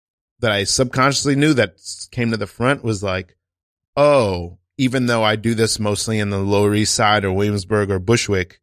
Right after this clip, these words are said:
and this is a bunch of very modern, very hip, you know, creative, intellectual, intelligentsia,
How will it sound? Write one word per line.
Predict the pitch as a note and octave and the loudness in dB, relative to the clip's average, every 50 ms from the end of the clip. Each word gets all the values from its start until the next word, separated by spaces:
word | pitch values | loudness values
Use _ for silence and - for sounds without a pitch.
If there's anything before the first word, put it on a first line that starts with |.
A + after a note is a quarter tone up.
| _ _ _ _ _ _ _ _ _ _ - | _ _ _ _ _ _ _ _ _ _ -8
and | A2+ G#2 G2 G2 | -6 -4 -4 -2
this | G2+ F#2+ - G#2+ | -2 -2 -2 -2
is | G2+ F#2 G2 | -4 -4 -4
a | F#2+ | -4
bunch | F2+ G2+ G2 - G#2+ | -4 -4 -4 -4 -4
of | F#2+ F#2 | -4 -2
very | G2+ G2 G2 F#2+ | -2 -2 0 -2
modern, | G2 F#2+ F#2+ G2 G2 F#2+ G2 G2 G2 F#2+ F#2+ F#2+ F#2+ | -2 -2 -2 0 0 2 2 2 2 0 0 -2 -2
very | F#2+ G2 F#2+ F#2 | -2 -2 -2 -2
hip, | F2+ - - A2+ G2+ - - - - - _ _ _ _ _ _ _ _ _ _ _ _ _ _ _ _ _ _ _ _ _ _ _ _ | -4 0 0 0 0 0 -4 -14 -16 -16 _ _ _ _ _ _ _ _ _ _ _ _ _ _ _ _ _ _ _ _ _ _ _ _
you | - A2 A#2 A2 | -4 -2 0 2
know, | G#2 G2+ G2 | 2 0 -2
creative, | - - - - A#2+ A2+ G#2+ G#2+ G#2+ G#2+ G#2+ F#2+ G2 | -2 -4 -2 2 2 2 4 2 2 0 0 0 0
intellectual, | G#2 G#2 G2 - A2 G2 G2 G2+ G#2 _ - - - A2+ G#2+ G#2 G#2 G#2 | -2 -2 -2 -2 -2 -2 0 -2 -4 _ -6 -4 -2 0 2 2 2 0
intelligentsia, | G#2 G#2 G2+ - A#2 G#2 G2+ G2+ G2 G2 F#2+ | -2 -2 -2 -2 -2 0 0 -2 -4 -8 -12